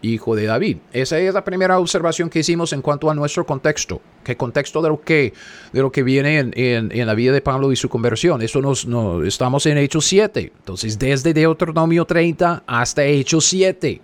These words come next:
<laughs> Hermanos, por favor, vemos el mismo mensaje. Es el evangelio del reino, es el mensaje del reino. Es un llamamiento a Israel para convertirse de sus pecados a Dios, para,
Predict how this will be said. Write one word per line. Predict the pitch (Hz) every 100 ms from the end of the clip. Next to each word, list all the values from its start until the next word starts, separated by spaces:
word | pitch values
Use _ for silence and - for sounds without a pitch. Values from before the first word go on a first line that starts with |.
| _
<laughs> | -
Hermanos, | 165 156 180 147 - _
por | - 147 160
favor, | 156 165 165 110 - - - - _ -
vemos | 113 131 151 165 -
el | 120
mismo | 113 143 143 147
mensaje. | 143 139 123 131 113 92 -
Es | 117 110
el | 113
evangelio | 107 98 113 139 151
del | 147
reino, | 135 110 -
es | 110 120
el | 110
mensaje | 98 - 123 143 143
del | 151
reino. | 147 147 110
Es | - -
un | 110 127 131
llamamiento | 120 131 123 123 110 123 151 156 151 147
a | 135
Israel | 131 143 147 156 113 - - - -
para | - 113
convertirse | 110 104 101 98 135 156 - 120
de | 120 143
sus | 147 147
pecados | 147 147 127 92 -
a | 123 131
Dios, | 143 156 127
para, | - 123 127 127